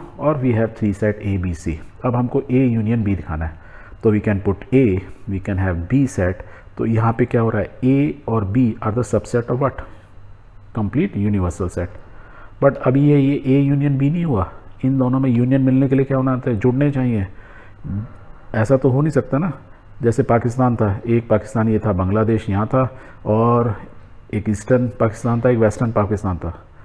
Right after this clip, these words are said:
बाद में दोनों अलग-अलग हो गए। Now they are two different countries, right? ऐसा नहीं होगा कि एक पाकिस्तान यहाँ, एक पाकिस्तान यहाँ, दूर नहीं होने चाहिए। दो देश हमेशा साथ-साथ होते हैं, normally ऐसा ही होता है, right? Apart from कुछ आइलैंड्स को छोड़ दो,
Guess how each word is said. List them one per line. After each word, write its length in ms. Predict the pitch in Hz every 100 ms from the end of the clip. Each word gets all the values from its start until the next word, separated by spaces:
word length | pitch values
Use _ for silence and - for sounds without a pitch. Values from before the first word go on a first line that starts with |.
| - - -
बाद 200 | 107 107
में 160 | 117 110
दोनों 240 | 120 180 - -
अलग-अलग 340 | 107 117 120
हो 140 | 113 104
गए। 160 | 90 76 - - 92
Now 240 | 98 107
they 160 | 110 117
are 80 | 117
two 80 | 127
different 300 | 117 123 110
countries, 360 | 107 95 87 - - - - - 120
right? 180 | 147 147 - - -
ऐसा 220 | 110 113 139
नहीं 140 | 139
होगा 240 | 151 143
कि 160 | 143 131
एक 240 | 120 127 -
पाकिस्तान 380 | 113 - 120 113
यहाँ, 280 | 110 117 117
एक 160 | 104
पाकिस्तान 400 | 107 - - 110
यहाँ, 300 | 104 104 90 - - - - - - - -
दूर 320 | 98 127 139
नहीं 120 | 135
होने 140 | 131 123
चाहिए। 240 | 113 104
दो 200 | 107 131
देश 300 | 120 147 147
हमेशा 320 | 101 107 143
साथ-साथ 460 | 143 117 95 - 107
होते 240 | 90 -
हैं, 80 | 95 - - - - 90
normally 400 | 92 113 139 117
ऐसा 160 | -
ही 60 | 90
होता 200 | 76 90
है, 60 | - -
right? 160 | 117 95 - - - - - - - - - - 104 -
Apart 300 | 120 123 117
from 180 | 117
कुछ 200 | - 110
आइलैंड्स 360 | 98 98 101 98
को 100 | 104
छोड़ 220 | - 82
दो, 120 | 78